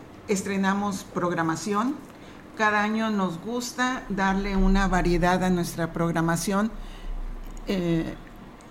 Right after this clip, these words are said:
em, vamos a, a tener nuevas voces. Ya por ahí han escuchado algunas de ellas. Eh, esperamos que a lo largo de, de los días se integren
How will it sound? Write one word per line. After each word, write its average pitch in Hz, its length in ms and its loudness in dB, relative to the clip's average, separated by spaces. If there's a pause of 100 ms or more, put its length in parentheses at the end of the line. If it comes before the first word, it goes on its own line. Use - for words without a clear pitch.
(540)
em, 185 920 2
vamos 196 360 4
a, 160 520 2 (120)
a 156 200 -2
tener 185 340 4
nuevas 185 400 6
voces. 202 560 0 (420)
Ya 190 300 4
por 196 140 2
ahí 185 180 4
han 190 160 6
escuchado 175 800 0 (380)
algunas 175 480 2
de 170 180 2
ellas. 202 480 0 (460)
Eh, 180 200 0
esperamos 185 680 4
que 160 680 -2
a 170 120 0
lo 165 100 2
largo 175 400 2
de, 156 380 0
de 165 160 -2
los 170 220 0
días 208 420 2 (340)
se - 260 0
integren 185 920 2